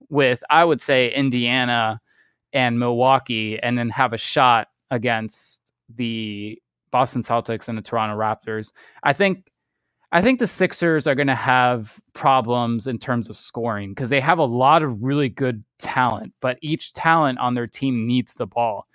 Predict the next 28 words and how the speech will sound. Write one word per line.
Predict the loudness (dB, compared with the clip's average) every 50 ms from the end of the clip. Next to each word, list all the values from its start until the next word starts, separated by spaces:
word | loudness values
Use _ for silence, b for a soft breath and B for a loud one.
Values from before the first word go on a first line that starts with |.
| b b b b b
You | -2 -2
know, | -2 0
Jimmy | 0 0 0 0
Butler | 0 2 0 0 0 0 -2 -2 -2 -2 -2 -4 -6 _ _ _ _ _ _ _ _ -8
is | -6 -2
gonna | 0 0 0 0
need | 2 0 0 0 -2
the | -4
ball | -2 0 2 2 2 0 -2
to | -4 -6 -6
be | -6 -4
Jimmy | -4 -4 -4 -4 -2
Butler. | 0 0 0 0 -2 -6 -14 -16 -14 -12 -8
Joel | -4 -2 0 0 0 0
Embiid | -2 -2 -2 -4 -4 -2
needs | -2 -4 -4 -6 -8
the | -8
ball | -6 -4 -2 -2
in | -4 -6
the | -10
post. | -10 -6 -6 -6 -6 -8 -12 -18 -12 _
Ben | -4 -4 -4 -4
Simmons | -4 -4 -2 -2 0 0 0 -2 -2 -4 -4 -6 -4
needs | -4 -2 0 -2 -2 -4 -8 -12 -14
to | -10 -8 -6 -4 -4 -4 -4
attack | -6 -6 -4 -4 -4 -4 -4 -6
the | -4
basket. | -2 0 0 0 -2 -6 -12 -14 -16 -18